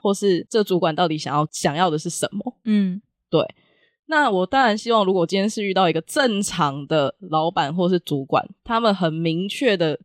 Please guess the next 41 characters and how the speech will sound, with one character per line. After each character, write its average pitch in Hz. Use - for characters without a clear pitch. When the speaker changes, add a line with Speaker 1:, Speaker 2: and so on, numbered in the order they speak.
Speaker 1:
告 185
诉 185
我 147
这 262
个 214
方 190
向 175
要 185
怎 156
么 127
走， -
那 226
我 170
就 196
会 185
往 143
那 180
个 170
方 147
向 151
去。 -
但 269
是 262
如 190
果 180
他 190
是 220
天 214
马 165
行 160
空 175
的 160
人， -
我 151
就 208
不 208
知 196
道 180
到 170
底 143
要 170